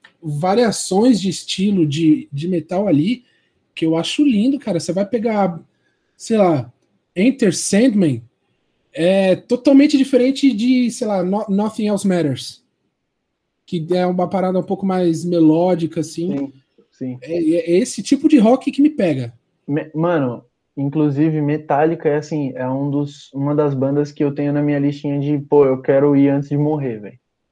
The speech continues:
Speaker 2: O, o
Speaker 1: Uhum.
Speaker 2: Iron eu já risquei da lista, o Iron e o Scorpions, que eram do, eram duas bandas que estavam no topo da lista. Mas o Metallica tá ali também.
Speaker 1: Metallica eu já fui. Era pra ter ido ano passado de novo, mas aí veio pandemia, lascou tudo.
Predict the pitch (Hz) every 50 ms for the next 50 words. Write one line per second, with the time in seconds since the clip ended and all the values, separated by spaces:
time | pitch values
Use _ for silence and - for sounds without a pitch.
0 | _ _ _ _ _ _ _ _ _ _ - 117 135 139 143 - 143 147 147 151
1 | 160 175 190 196 196 190 185 180 170 180 165 170 170 170 - - 165 160 156 151
2 | 143 139 139 165 175 170 - 160 143 147 156 170 180 180 180 190 185 - - -
3 | 147 131 123 127 123 113 113 113 - - 131 123 127 131 131 127 127 127 120 -
4 | 120 123 131 139 135 143 156 160 156 143 147 151 156 156 160 156 - - 165 -
5 | - 156 147 147 156 165 170 165 - - 156 151 160 156 160 170 170 143 127 127
6 | - _ _ _ _ _ _ - 139 135 135 147 151 151 147 147 147 139 139 151
7 | 151 160 151 - 165 160 165 160 156 156 165 160 156 131 117 117 _ _ _ _
8 | _ _ _ - 135 135 - 151 160 156 156 - 165 147 185 190 185 - - -
9 | 139 151 185 220 - _ _ _ _ _ _ _ - - 139 185 254 269 269 -
10 | 254 247 - 226 196 202 208 196 202 196 196 202 190 - - 214 - - 185 170
11 | 175 160 147 226 240 190 175 185 196 190 175 170 165 165 156 165 151 151 151 147
12 | 143 143 143 135 139 151 143 147 143 139 135 143 160 156 139 127 - - - -
13 | - _ 156 156 170 190 220